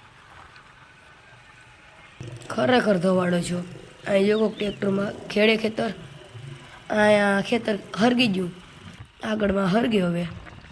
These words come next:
આપણે સંભળ્યું તળાવ, સંભળીએ તળાવ હતું ઈ. જો અહીંયા વિરમ બાપાની અડદ વાવે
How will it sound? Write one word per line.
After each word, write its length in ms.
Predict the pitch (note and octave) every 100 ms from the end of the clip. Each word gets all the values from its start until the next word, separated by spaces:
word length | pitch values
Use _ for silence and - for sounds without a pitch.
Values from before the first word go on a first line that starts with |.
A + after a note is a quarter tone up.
| - - - - - - - - -
આપણે 240 | G3+ G3+
સંભળ્યું 560 | F3+ G3+ A3 A3+ B3 A#3 - - - - - - - - -
તળાવ, 400 | G3+ G3+ G3 G3+ G3+ - - - - - - - - - - - - - - -
સંભળીએ 460 | - G3+ G3+ G3 F#3+
તળાવ 420 | G3 G#3+ G#3 F#3
હતું 160 | F#3
ઈ. 200 | G3 A3 - - - - - - - - - - - - - - - - - - - - - - - -
જો 140 | G3
અહીંયા 540 | G3+ G3+ G3 G3 G3+ G#3 - - - - - - - - - -
વિરમ 260 | G3 G3 G3+
બાપાની 400 | G3+ G3+ G3+ G3
અડદ 260 | G3 G#3 G3
વાવે 300 | A3 A#3